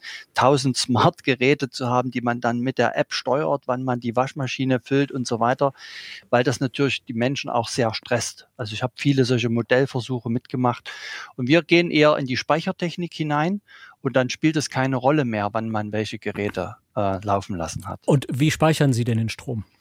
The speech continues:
Speaker 1: Also es gibt so drei Speicherebenen. Die kurzfristige Speicherung macht man in Batterien, weil die eben sehr teuer sind, kann man die nicht grenzenlos vergrößern.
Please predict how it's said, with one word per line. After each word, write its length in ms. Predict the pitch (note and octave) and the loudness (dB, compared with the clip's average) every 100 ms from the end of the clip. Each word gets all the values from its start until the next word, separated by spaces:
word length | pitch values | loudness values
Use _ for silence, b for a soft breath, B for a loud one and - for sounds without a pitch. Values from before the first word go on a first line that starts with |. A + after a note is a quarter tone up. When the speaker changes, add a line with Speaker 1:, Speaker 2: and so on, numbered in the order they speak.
| B B B B B B | B B B B B B
Speaker 1:
Also 160 | C3+ D3+ | 0 2
es 80 | - | 0
gibt 200 | D3+ - | 0 2
so 120 | D#3 | 0
drei 300 | - B2+ C#3+ | 0 0 2
Speicherebenen. 1000 | - - D3 G3 G3 F#3 F#3+ G3 G3 A3 - B B B B - | 0 0 0 0 -2 -4 -4 -2 0 -2 -4 B B B B -8
Die 80 | |
kurzfristige 800 | A2+ F#3+ - - F#3 - F3 D#3 | -2 0 0 0 0 0 -2 -2
Speicherung 720 | - - C#3+ C#3 C#3+ C3+ C#3 | 0 2 2 2 -4 -4 -2
macht 220 | C3 - | -2 -2
man 160 | B2+ A#2+ | -2 0
in 120 | A#2+ | -2
Batterien, 640 | G#2+ G#2 G#2 G#2+ F3 A#3 - | -2 -2 -2 0 2 2 0
weil 180 | - A2+ | 2 2
die 160 | B2 A#2 | 2 -2
eben 180 | A#2 A2 | -2 0
sehr 220 | A2 G#2 | 0 0
teuer 320 | - C#3 E3+ | 0 0 0
sind, 260 | E3 D#3 - | -2 -4 -2
kann 140 | B2+ | -2
man 180 | A#2+ A2+ | 0 0
die 120 | A#2 | -2
nicht 260 | A#2+ - - | -2 -4 -2
grenzenlos 800 | A#2+ C3 B2+ A#2+ B2 A#2+ - - | 0 0 2 2 4 2 0 -4
vergrößern. 760 | A#2+ - A#2 D3+ F#3 F#3+ A#3+ | -4 -2 2 2 2 0 0